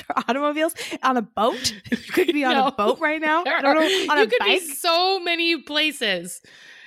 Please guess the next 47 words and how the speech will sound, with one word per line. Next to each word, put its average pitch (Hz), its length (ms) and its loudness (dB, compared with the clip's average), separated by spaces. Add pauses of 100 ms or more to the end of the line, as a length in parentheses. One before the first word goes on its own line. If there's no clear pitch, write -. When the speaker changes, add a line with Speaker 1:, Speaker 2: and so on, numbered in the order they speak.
(120)
Speaker 2:
and 262 160 -2
doing, 294 560 -2
yeah, 240 480 -4
on 247 240 -2
any 311 240 0
Speaker 1:
With 262 120 2
Speaker 2:
kind 277 100 -2
Speaker 1:
your - 80 0
Speaker 2:
of 233 40 -8
vessel. 285 440 0
Speaker 1:
T 392 60 -2 (160)
V. 330 60 2
Speaker 2:
With 262 120 0
your 269 140 0
T - 140 -6
V. 330 100 -2
Speaker 1:
Yes. 320 300 2 (760)
Speaker 2:
Yeah. 226 260 -2
Speaker 1:
Okay. 320 420 0 (400)
And 311 380 -2 (440)
you're 302 200 0
gonna 381 200 2
need 349 140 -2
to 330 60 -6
binge 269 200 0
Speaker 2:
<laughs> - 0 -
On 277 60 4
a - 20 -2
Speaker 1:
television 330 720 0
Speaker 2:
bike. 226 100 -2
Speaker 1:
this 240 140 -2
month. 196 480 -2 (300)
Speaker 2:
Yeah. 349 180 0
Speaker 1:
'Cause 302 160 0
you're 320 160 -2
Speaker 2:
When 330 220 2
you're 381 220 2
Speaker 1:
definitely, 277 100 0
what 349 220 4
you're 330 120 0
Speaker 2:
riding 320 40 0
a 294 40 0
Speaker 1:
not 330 240 2
Speaker 2:
bike, 311 100 0
Speaker 1:
doing 269 300 0
is 320 200 -4
working. 339 480 0